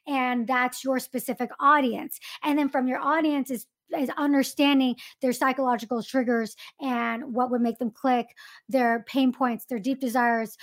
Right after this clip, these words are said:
their needs, their wants, um, all that. And then the last part of it is, what's your mission? What's your mission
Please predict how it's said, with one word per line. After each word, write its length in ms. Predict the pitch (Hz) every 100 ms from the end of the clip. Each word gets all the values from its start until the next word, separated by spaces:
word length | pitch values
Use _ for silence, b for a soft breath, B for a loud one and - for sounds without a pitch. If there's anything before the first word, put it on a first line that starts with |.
| B
their 680 | - 240 233 226 226 220 233
needs, 500 | 233 247 294 277 214
their 220 | 196 233 226
wants, 640 | 233 269 262 233 - - B B -
um, 220 | 240 254
all 260 | 311 269 269
that. 200 | 220 202 294
And 100 | 269
then 100 | 254
the 100 | 254
last 260 | 269 285
part 160 | - 269
of 80 | 254
it 80 |
is, 140 | 254 220
what's 260 | 254 240
your 140 | 247 226
mission? 560 | 226 254 - - 302 - B B
What's 220 | 262 254
your 100 | 302
mission 580 | 269 277 320 - 240 233